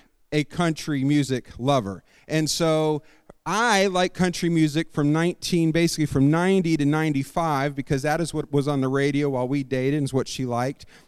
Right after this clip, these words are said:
And then, of course, you have Alabama, which covers everything. And not the state or the football team, boo, but the band, yes.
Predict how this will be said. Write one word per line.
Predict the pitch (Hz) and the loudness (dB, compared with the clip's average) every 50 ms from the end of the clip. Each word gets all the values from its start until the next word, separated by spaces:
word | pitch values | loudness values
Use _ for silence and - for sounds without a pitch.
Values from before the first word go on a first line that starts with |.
| _ | _
And | - 143 156 | -2 0 2
then, | 156 147 | 2 2
of | 147 131 | 0 -2
course, | - - 170 165 151 - | -2 0 0 0 0 -2
you | 147 139 | -2 -2
have | 139 143 135 | -2 -2 -2
Alabama, | 139 139 139 139 131 123 139 135 131 131 131 127 127 | -2 0 0 -2 -2 0 0 0 0 0 0 0 0
which | 123 123 110 - - | -2 -2 -4 -4 -6
covers | - 127 123 123 120 117 117 | -4 -4 -2 -2 -4 -4 -2
everything. | 120 117 110 113 107 - - 110 107 107 104 - 131 - - _ - | -4 -4 -4 -6 -8 -6 -4 -4 -2 -2 -4 -4 -6 -8 -10 _ -4
And | 131 131 135 | -2 0 2
not | 175 196 202 - | 2 0 0 2
the | 196 175 | 2 2
state | - - - 190 175 175 175 - | 2 4 4 4 4 4 4 6
or | 170 170 | 4 4
the | 160 160 147 | 4 2 0
football | - 180 156 - 151 147 143 | 0 -2 0 0 0 0 0
team, | - - 156 147 139 127 | 0 0 0 2 2 2
boo, | 120 147 160 151 127 107 92 - - - _ - | 4 6 6 6 6 4 2 -4 -10 -20 _ -2
but | 175 175 151 117 - - - - - - - - - - - - - - _ _ - - _ _ - _ _ _ _ _ _ _ _ _ _ _ - | 0 2 2 0 -2 -10 -20 -20 -20 -20 -20 -20 -20 -20 -20 -20 -20 -20 _ _ -20 -20 _ _ -20 _ _ _ _ _ _ _ _ _ _ _ -14
the | - 120 147 156 | -4 0 0 2
band, | 135 180 196 226 254 233 202 180 165 170 175 180 180 - - - - 107 | 4 6 6 8 8 6 6 6 6 4 4 2 0 -2 -8 -12 -16 -16
yes. | 120 127 139 190 208 208 185 151 123 101 - - - - - - - - | -12 -4 2 2 4 4 4 2 0 -2 -4 -4 -2 -2 -4 -6 -8 -12